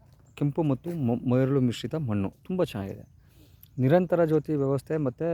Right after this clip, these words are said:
ವಿದ್ಯುತ್ ಬೋರ್‌ವೆಲ್ ಹಾಕ್ಕೊಂಡ್ರೆ ಕಂಬದ ವ್ಯವಸ್ಥೆ ಸಹ ಇರುವಂಥ, ಇರುವಂಥದ್ದು. ಒಳ್ಳೆ ಗುಡ್ ಲೊಕೇಶನಲ್ಲಿದೆ ಜಾಗ ಮಾತ್ರ, ತುಂಬ ಚೆನ್ನಾಗಿದೆ ಜಾಗ.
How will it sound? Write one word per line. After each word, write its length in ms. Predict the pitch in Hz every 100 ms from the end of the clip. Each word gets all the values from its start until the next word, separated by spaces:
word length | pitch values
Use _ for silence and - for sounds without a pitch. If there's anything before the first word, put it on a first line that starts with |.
| 156
ವಿದ್ಯುತ್ 380 | 113 123 175 123 120
ಬೋರ್‌ವೆಲ್ 380 | 120 139 143 127
ಹಾಕ್ಕೊಂಡ್ರೆ 340 | 120 120 139
ಕಂಬದ 420 | 135 110 117 123 110
ವ್ಯವಸ್ಥೆ 380 | 107 107 139 156 - - _
ಸಹ 260 | - 117 113
ಇರುವಂಥ, 360 | 110 104 101 131 151 - - - 135
ಇರುವಂಥದ್ದು. 500 | 120 110 104 92 - - - - - - - - - - 156
ಒಳ್ಳೆ 340 | 143 175 185
ಗುಡ್ 260 | 139 160 139
ಲೊಕೇಶನಲ್ಲಿದೆ 580 | 127 139 135 110 104
ಜಾಗ 220 | 95 95 95
ಮಾತ್ರ, 300 | 101 101 143 185 _ - _ _ _ -
ತುಂಬ 220 | 139 139
ಚೆನ್ನಾಗಿದೆ 380 | - 110 95 95
ಜಾಗ. 240 | 95 101